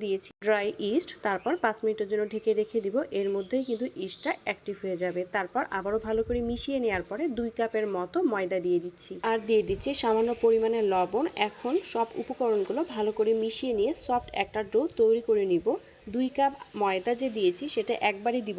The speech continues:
না, অল্প অল্প করে দিব, আর ডোটাকে তৈরি করে নিতে হবে। তারপর ভালো করে মথে নেওয়ার পরে আমি বিশ মিনিটের মতো ঢাকনা দিয়ে ঢেকে রেখে দিব। বিশ মিনিট পরে দেখতেই পারবেন ভালোভাবে ফুলে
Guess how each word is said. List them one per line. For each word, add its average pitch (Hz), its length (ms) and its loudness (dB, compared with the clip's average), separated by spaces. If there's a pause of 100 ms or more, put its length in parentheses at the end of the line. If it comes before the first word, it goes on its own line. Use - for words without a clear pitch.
(120)
না, 254 60 0 (160)
অল্প 196 220 0
অল্প 220 120 -2 (100)
করে 214 160 0 (120)
দিব, 185 160 -6 (220)
আর 196 80 2 (140)
ডোটাকে 208 340 -4 (140)
তৈরি 214 240 4
করে 240 140 0 (100)
নিতে 233 240 -4
হবে। 240 200 -6 (200)
তারপর 202 400 -2 (320)
ভালো 226 280 2
করে 262 140 4 (120)
মথে 208 260 2
নেওয়ার 208 220 2 (120)
পরে 185 220 2 (240)
আমি 202 140 0 (120)
বিশ 233 220 -2
মিনিটের 233 300 0 (100)
মতো 185 220 -2 (140)
ঢাকনা 214 300 -2
দিয়ে 226 140 0
ঢেকে 233 260 0
রেখে 240 220 0
দিব। 202 100 -2 (180)
বিশ 226 200 0
মিনিট 240 180 -2 (120)
পরে 196 220 -2 (180)
দেখতেই 254 400 0
পারবেন 202 320 -2 (300)
ভালোভাবে 220 460 0 (120)
ফুলে 247 240 -2